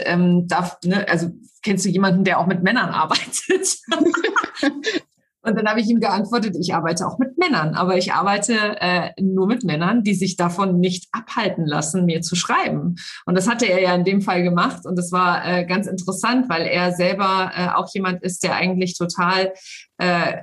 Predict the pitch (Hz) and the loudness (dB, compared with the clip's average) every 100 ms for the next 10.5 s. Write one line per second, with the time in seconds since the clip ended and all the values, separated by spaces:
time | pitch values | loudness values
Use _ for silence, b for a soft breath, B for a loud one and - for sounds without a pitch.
0 | 180 175 202 269 262 180 196 180 160 180 | -6 0 2 2 2 0 0 2 2 2
1 | 180 170 175 165 170 170 160 220 190 175 | 0 -2 -2 0 2 2 2 0 0 0
2 | 175 190 185 175 208 214 196 196 175 190 | 2 2 4 4 2 2 0 -2 -2 0
3 | 180 185 185 - 175 - - - - 160 | 0 -2 -2 -2 -2 -4 -8 -4 -2 0
4 | 156 151 - 160 175 - 175 - 175 175 | 0 -2 -4 -2 0 0 0 -2 0 0
5 | 170 - 233 233 220 - 190 180 165 160 | 0 0 2 4 2 2 2 2 2 0
6 | 156 - 185 180 190 185 202 - 180 175 | 0 2 0 2 2 2 2 2 2 0
7 | B B B 175 175 180 208 - - 190 | B B B -2 2 2 0 -4 -2 0
8 | 170 151 160 180 180 185 175 165 160 165 | 0 2 2 0 0 0 2 0 -2 -2
9 | - 180 165 156 156 156 180 180 196 - | 2 2 4 4 2 4 4 4 2 0
10 | 175 165 165 160 160 | 0 2 2 2 0